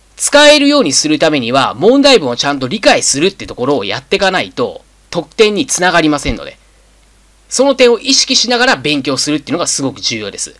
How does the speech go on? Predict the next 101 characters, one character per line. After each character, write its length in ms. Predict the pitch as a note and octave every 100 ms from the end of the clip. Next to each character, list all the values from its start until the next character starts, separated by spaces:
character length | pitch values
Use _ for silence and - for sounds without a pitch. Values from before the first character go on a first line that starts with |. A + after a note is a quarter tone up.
| -
で、 100 | G3
実 300 | A#3+ A3+ C#4+
際 60 |
弊 140 | B3 B3
社 120 | G#3
の 60 | C#3+
個 140 | D#3
別 300 | D3 - -
指 100 | D3+
導 100 | A#2
で 80 | B2
は、 240 | G3+ - - - -
こ 140 | B3+
う 40 |
い 20 | C4
っ 20 |
た 120 | B3+
と 80 | A#3+
こ 120 | C4+
ろ 220 | A#3 G#3+
を 80 | A#3
き 140 | -
っ 60 | E3+
ち 140 | - G#3+
り 100 | D3+
理 120 | G3+
解 140 | B3+
を 60 | F3
し 140 | -
な 80 | A#3+
が 80 | B3
ら 80 | -
学 240 | C3 C3
習 180 | - D#3
す 160 | - D#3
る 60 |
っ 40 | E3
て 160 | -
い 40 | A2+
う 40 |
の 80 | A2
が 100 | A#2
コ 180 | - E3+
ン 40 |
セ 120 | C3
プ 80 | -
ト 80 | -
な 140 | G2+
ん 80 | F2
で、 260 | F#3 - - _ _
ち 80 | -
ゃ 80 | D#3
ん 40 |
と 100 | C3+
本 180 | A#2+ E3+
試 100 | -
験 200 | D3+ A#2+
で 180 | G3 B2
点 220 | - F3
数 160 | F3+ C#3+
取 160 | C#3
り 40 | C#3
た 80 |
い、 140 | - - _ _ _ - _
勉 240 | A2 D#3 D#3
強 140 | E3+
し 60 | D#3+
た 60 | E3+
ら 80 |
勉 220 | B2 D#3 D#3
強 140 | F#3
し 60 | E3+
た 80 |
だ 80 | F3
け 240 | A#3 D#3 -
点 200 | D#3+ D#3+
数 140 | E3
取 160 | C#3+ D#3
り 40 |
た 100 | G#3
い 60 | D#3+
っ 40 |
て 140 | -
い 40 | D3
う 40 |
方 200 | D#3+ E3
は、 140 | B3 -
ぜ 100 | D#3
ひ 100 | -
個 120 | A#2+
別 200 | A2 C3
指 80 | -
導 180 | C4
を 20 | -
ご 140 | A#2+
検 260 | B2+ A#2 -
討 200 | A2 G2
く 100 | -
だ 120 | G2
さ 180 | - A#2
い。 120 | C3+